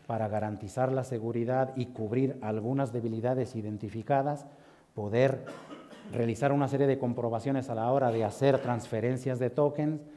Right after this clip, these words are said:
y que esos tokens no se puedan perder, eh, un poco también fomentar lo que es el tema de la, de lo que es la sostenibilidad a la hora de no tener que quemar muchísimo gas, muchísima criptomoneda a la hora de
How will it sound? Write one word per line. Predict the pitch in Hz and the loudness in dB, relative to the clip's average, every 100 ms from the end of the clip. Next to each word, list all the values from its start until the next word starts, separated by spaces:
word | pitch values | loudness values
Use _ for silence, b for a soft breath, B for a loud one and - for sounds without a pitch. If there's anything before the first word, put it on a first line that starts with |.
| B B | B B
y | 117 | -6
que | 120 | -4
esos | 113 120 - | -4 -6 -4
tokens | 135 135 104 | -2 -2 -4
no | 110 123 | -4 -4
se | 127 | -6
puedan | 120 123 123 120 | -6 -4 -2 -2
perder, | 123 120 139 160 160 - B B B B B - | -2 0 4 4 2 -6 B B B B B -18
eh, | 110 110 104 101 101 - - _ _ _ _ - | -10 -6 -4 -4 -8 -14 -20 _ _ _ _ -8
un | 127 | -4
poco | 131 143 143 | 2 2 2
también | 127 123 135 139 117 | 0 2 2 2 -2
fomentar | - 123 117 107 104 143 143 - B B B | -4 -2 -2 -2 2 4 4 0 B B B
lo | - 110 104 | -6 -4 -2
que | 117 | 0
es | 127 127 | 0 0
el | 127 | -2
tema | 127 135 127 | -2 -2 0
de | 120 | 0
la, | 113 104 92 - - _ | -2 -4 -8 -14 -20 _
de | 107 107 | -6 -4
lo | 104 | -4
que | 107 117 | -2 -2
es | 117 | 0
la | 123 117 110 104 | 0 0 -2 -6
sostenibilidad | - 123 - 113 107 107 110 117 135 151 151 B B B - - | -4 -4 -4 -4 -2 -4 -2 0 2 2 0 B B B -16 -10
a | 110 | -4
la | 113 | 0
hora | 117 135 | 2 4
de | 123 117 120 | 2 0 -2
no | 123 131 143 139 - - | -2 2 2 2 -6 -8
tener | 120 117 127 | -4 -2 -2
que | 127 | -4
quemar | - 123 123 127 | -4 -2 0 2
muchísimo | 117 110 131 120 127 117 | 0 -4 -6 -4 -4 -2
gas, | 113 131 135 | 0 2 2
muchísima | 117 110 107 - 123 120 120 117 | -2 -8 -8 -6 -6 -4 -4 -4
criptomoneda | 117 113 120 113 120 123 | -6 -6 -6 -4 -4 -4
a | 110 | -4
la | |
hora | 117 117 | -2 0
de | 117 | -2